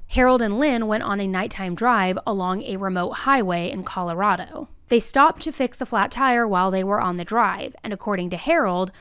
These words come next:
Lynn went underneath the car to retrieve a lug nut that had dropped and had, you know, rolled away under the car. So at that same time, he said that he threw the flat tire into the trunk of the Jeep,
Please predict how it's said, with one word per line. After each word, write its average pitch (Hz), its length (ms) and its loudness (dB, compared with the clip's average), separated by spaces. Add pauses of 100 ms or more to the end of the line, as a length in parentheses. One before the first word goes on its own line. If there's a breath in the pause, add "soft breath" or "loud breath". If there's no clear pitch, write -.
(160 soft breath)
Lynn 214 260 -2
went 208 220 -4
underneath 247 480 -2
the 320 80 -8
car 175 340 -4
to 214 140 -8
retrieve 190 500 -4
a 190 240 -6
lug 208 300 0
nut 180 380 -4
that 208 160 -8
had 202 340 -10
dropped 180 340 -2
and 190 160 -6
had, 190 240 -10
you 185 60 -4
know, 165 140 -10
rolled 185 340 0
away 180 360 -2
under 170 280 -12
the 175 80 -12
car. - 400 -4 (400 soft breath)
So 220 160 -2
at 202 100 0
that - 200 -2
same 208 260 -2
time, 185 480 2
he 311 220 2
said 202 400 -4
that 214 100 -6
he 233 80 -4
threw 208 180 -8
the 185 80 -8
flat 190 300 -6
tire 240 360 -2
into 196 220 -8
the 180 100 -10
trunk 302 380 0
of 180 140 -4
the 180 80 -4
Jeep, - 340 -12